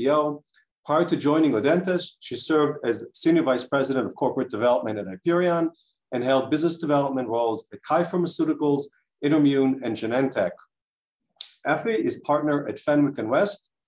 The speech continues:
She serves as strategic counsel to life science clients on issues ranging from company formation, public offerings and financings, spinouts, business development, M and A,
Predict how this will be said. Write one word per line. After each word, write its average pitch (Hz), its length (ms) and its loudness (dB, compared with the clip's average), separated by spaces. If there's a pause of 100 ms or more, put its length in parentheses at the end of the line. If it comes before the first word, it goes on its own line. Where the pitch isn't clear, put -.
(180)
She - 160 -6
serves 160 340 0
as 151 120 -2
strategic 165 460 0
counsel 143 440 0
to 120 60 -8
life 123 260 0
science 127 320 -2
clients 165 500 -2 (520)
on 117 120 -6
issues 143 400 2
ranging 139 420 2
from 107 200 -8
company 156 360 0
formation, 156 720 0 (280)
public 143 320 2
offerings 127 500 0
and 104 100 -2
financings, 160 840 0 (220)
spinouts, 175 720 2
business 156 320 2
development, 131 720 0
M 135 140 4
and 131 100 4
A, 120 260 2